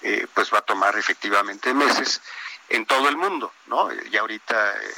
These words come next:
los números, pues, se van acercando. Em, pero, eh, pues, se trata de una conjetura, insisto, que tampoco es adivinación,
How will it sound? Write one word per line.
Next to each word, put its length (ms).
los 140
números, 640
pues, 120
se 120
van 200
acercando. 640
Em, 600
pero, 640
eh, 320
pues, 140
se 80
trata 380
de 120
una 640
conjetura, 600
insisto, 580
que 220
tampoco 400
es 120
adivinación, 760